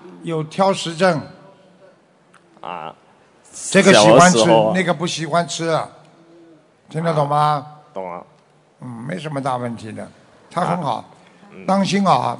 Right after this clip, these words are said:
Speaker 1: 他的感情很破，就是像玻璃杯一样的，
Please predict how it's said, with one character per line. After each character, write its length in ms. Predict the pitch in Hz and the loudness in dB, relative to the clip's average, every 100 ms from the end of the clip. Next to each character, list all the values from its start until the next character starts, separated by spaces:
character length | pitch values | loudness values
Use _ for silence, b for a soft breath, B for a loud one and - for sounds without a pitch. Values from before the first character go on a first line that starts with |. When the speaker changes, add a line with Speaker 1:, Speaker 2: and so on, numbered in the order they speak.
| - | -6
Speaker 1:
他 100 | 190 | -4
的 80 | |
感 260 | 202 180 147 | -2 0 -2
情 200 | 143 185 | -2 -6
很 220 | 190 156 127 | -6 -6 -8
破， 380 | - - 190 127 - B B | -6 -2 -2 -2 -12 B B
就 160 | 190 | -2
是 180 | 185 185 - _ _ _ _ | -2 -4 -10 _ _ _ _
像 220 | - 190 | 0 0
玻 220 | 156 214 | 2 2
璃 160 | 190 185 | 2 2
杯 180 | 196 185 | 2 0
一 100 | 160 | 0
样 200 | 147 123 | -4 -4
的， 140 | 104 | -10